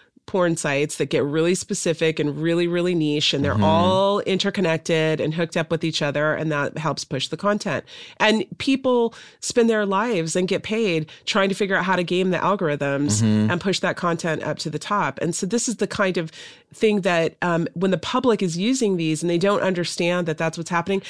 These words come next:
Speaker 1: And let me tell you, you know who's got a lot of technical skill in spreading disinformation and optimizing content are white supremacists and
Speaker 2: Yeah.
Speaker 1: white nationalists. Whoa, you gotta look at the work of people like Jesse Daniels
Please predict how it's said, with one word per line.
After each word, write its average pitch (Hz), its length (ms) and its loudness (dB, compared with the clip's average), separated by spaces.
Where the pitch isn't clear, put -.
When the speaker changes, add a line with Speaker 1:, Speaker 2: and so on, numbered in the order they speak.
Speaker 1:
And 220 100 4
let 254 100 4
me 320 80 4
tell 269 160 0
you, 240 120 2
you 214 160 2
know 240 120 4
who's 269 200 0
got 233 140 2
a 196 40 4
lot 180 300 4
of 214 60 0
technical 220 440 0
skill 214 580 2
in 190 280 2
spreading 190 420 0
disinformation 180 640 0
and 170 100 2
optimizing 170 540 0
content 185 480 0
are 190 140 4
white 180 220 2
supremacists 180 800 0
and 185 140 4
Speaker 2:
Yeah. 202 60 4
Speaker 1:
white 180 160 2
nationalists. 175 720 0
Whoa, 190 480 4
you 220 160 2
gotta 262 260 4
look 220 220 2
at 220 80 0
the 214 80 2
work 190 260 2
of 185 80 0
people 196 280 0
like 165 180 2
Jesse 175 400 0
Daniels 185 800 2